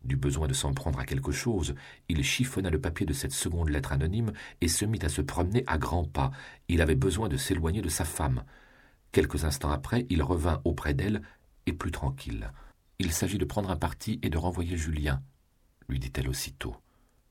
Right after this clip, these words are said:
Ce n'est après tout que le fils d'un ouvrier. Vous le dédommagerez par quelques écus, et d'ailleurs il est savant et trouvera facilement à se placer, par exemple chez monsieur Valenod ou chez le sous-préfet de Montgiron qui ont des enfants.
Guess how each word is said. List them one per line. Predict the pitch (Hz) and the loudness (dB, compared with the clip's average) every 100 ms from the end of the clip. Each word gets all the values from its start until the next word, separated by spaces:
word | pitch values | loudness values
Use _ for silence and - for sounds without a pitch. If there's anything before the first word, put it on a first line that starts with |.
| - | -4
Ce | - | 0
n'est | 78 | 2
après | 69 - 67 | 2 0 0
tout | 127 | 2
que | - | 2
le | 76 | 0
fils | 76 - 82 | -2 -4 -2
d'un | 71 | 0
ouvrier. | 73 82 98 90 - - _ _ _ _ _ _ - | 0 2 2 0 -2 -14 _ _ _ _ _ _ -10
Vous | 69 90 | -2 2
le | 82 | 2
dédommagerez | 71 92 85 76 80 | 2 0 2 0 -2
par | 73 73 | -2 -4
quelques | - 69 73 67 | -4 -2 -2 -2
écus, | 69 - 123 131 - - - | -2 2 0 0 -12 -10 -2
et | |
d'ailleurs | 80 69 82 90 67 | 0 2 2 2 2
il | 65 | 0
est | |
savant | 65 - 78 117 104 | 0 0 0 2 0
et | |
trouvera | 80 - 80 | -2 -4 -2
facilement | 80 - - 101 113 | -2 -2 -2 0 0
à | |
se | 107 | 0
placer, | - 95 95 - 69 - - | -2 -2 -2 -2 -2 -4 -6
par | - | -4
exemple | 64 62 90 82 | -4 -2 -2 -4
chez | - 120 | -6 -2
monsieur | 131 - 73 | -2 -2 0
Valenod | 107 117 90 67 - | 0 2 2 0 -4
ou | 73 69 | -6 -4
chez | - | -2
le | 69 | -2
sous-préfet | - 71 - 67 87 | -2 -4 -4 -4 -2
de | 80 | 0
Montgiron | 76 76 65 64 90 113 | 0 0 0 -2 -2 -2
qui | - 92 | -4 -4
ont | |
des | 95 92 | -2 -2
enfants. | 92 82 78 | -2 -4 -2